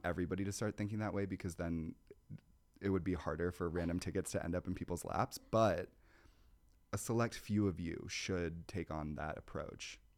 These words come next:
It's worked for me. Basically, what happened was somebody D M'd me on Instagram. A lovely girl named Sydney Grace.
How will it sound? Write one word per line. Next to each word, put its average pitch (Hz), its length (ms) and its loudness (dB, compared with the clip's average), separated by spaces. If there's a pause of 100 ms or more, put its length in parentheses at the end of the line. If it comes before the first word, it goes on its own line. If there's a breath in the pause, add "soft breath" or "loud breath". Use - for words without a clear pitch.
(200)
It's - 180 -16
worked 90 220 -4
for - 140 -6
me. 78 260 -4 (960)
Basically, 101 380 0
what 92 140 0
happened 90 360 -2
was 78 540 -6 (880 loud breath)
somebody 95 320 0
D 85 160 -2
M'd 85 180 0
me - 80 -6
on 76 120 -2
Instagram. 80 680 -6
A 90 60 -2
lovely 87 400 -2
girl 80 240 -2
named 80 240 -4
Sydney 85 300 -2
Grace. 73 580 -4